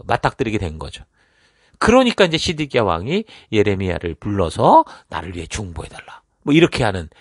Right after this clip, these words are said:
그런 내용인 거예요. 그러니까 평소에는 이 하나님의 뜻대로 살지도 않고 하나님의 말씀에 대해서는 소홀히 여기고,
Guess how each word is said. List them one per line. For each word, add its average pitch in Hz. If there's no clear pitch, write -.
그런 180
내용인 90
거예요. 78
그러니까 -
평소에는 220
이 -
하나님의 226
뜻대로 190
살지도 175
않고 151
하나님의 190
말씀에 143
대해서는 127
소홀히 214
여기고, 131